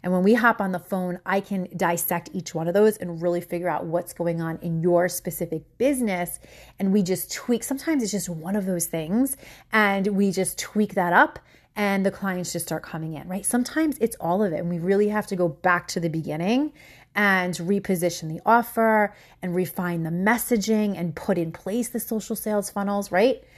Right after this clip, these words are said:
So it depends on where you are in your business. So the solution here, though,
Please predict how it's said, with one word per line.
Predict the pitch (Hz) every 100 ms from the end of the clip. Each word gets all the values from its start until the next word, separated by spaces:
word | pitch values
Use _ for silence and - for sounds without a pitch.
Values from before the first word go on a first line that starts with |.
| -
So | - 226
it |
depends | 233 - 269 294
on | 285
where | 214
you | 202 190 180
are | 170
in | 165
your | 160
business. | 160 160 - - - - - _ _ _ - - - - -
So | - - 254 220 208 202 - _
the | 233
solution | 233 - 269 247 226 254 302 311 285 233
here, | 196 196 190
though, | 165 -